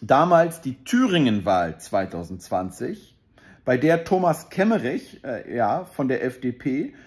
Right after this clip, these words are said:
mit Stimmen von der C D U und der A F D ja gewählt wurde, ne, zum Ministerpräsidenten von Thüringen. Das müssen wir uns immer wieder auch in Erinnerung rufen und auch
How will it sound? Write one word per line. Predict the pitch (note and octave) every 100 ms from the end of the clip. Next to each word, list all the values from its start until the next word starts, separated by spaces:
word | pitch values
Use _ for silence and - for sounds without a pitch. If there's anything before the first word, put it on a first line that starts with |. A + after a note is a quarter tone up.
| _
mit | - E3 G3+
Stimmen | - - F#3 G#3+ B3 - - _
von | - F#3+ G#3+
der | G3 -
C | - F3
D | D3 C#3+
U | D#3+ G#3 D#4 - _ -
und | A3 B3+ G3+
der | F3+ -
A | D3+ -
F | C#3+ - -
D | C#3 D3
ja | C#3 C#3+ C#3+ - _ -
gewählt | C#3+ B2 F#3 G#3+ -
wurde, | G#2+ E2+ D#2
ne, | A#2+ F3+ E3+
zum | C#3+
Ministerpräsidenten | D3 G#3 A3+ E3+ - C#3+ C#3 B2 B2 B2 B2
von | D3+ D3
Thüringen. | - G#3+ D#3 G2+ E2
Das | A2+ D3
müssen | G#3+ G#3
wir | G3+
uns | G3+ -
immer | A3 C#4+ D4 C4+ A3+ D3
wieder | F3 G#3 G#3+ G#3 - - - _
auch | D3+ F#3 - - - _ _ _
in | F3 F3+
Erinnerung | F3 A#3 F#3 C#3
rufen | G2+ G#2+ G#2 - F#3 G#3+ - -
und | - G#3+ -
auch | B3+ G3+ F#3+